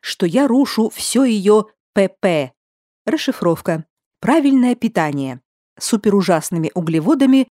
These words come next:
жирами, копчёностью и прочей гадостью. Так как подруга крайне болезненно относится к своему новому увлечению, перечить я не стала, кротко предложив в следующий раз выбирать едальню самой.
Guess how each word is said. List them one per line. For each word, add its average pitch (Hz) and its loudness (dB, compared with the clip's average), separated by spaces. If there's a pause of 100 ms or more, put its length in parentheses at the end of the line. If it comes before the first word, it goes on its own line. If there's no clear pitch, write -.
(160)
жирами, 185 0
копчёностью 180 -4
и 349 4
прочей 254 0
гадостью. 156 -6 (600)
Так 196 0
как 190 -4
подруга 175 0
крайне 170 -2
болезненно 190 0
относится 170 -4 (140)
к - -18
своему 180 -2
новому 170 0
увлечению, 269 0 (400)
перечить 285 2
я 254 2
не 240 2
стала, 147 -6 (320)
кротко 320 2
предложив 190 0
в - -18
следующий 254 0
раз 294 0
выбирать 170 -2
едальню 175 -2
самой. 185 -2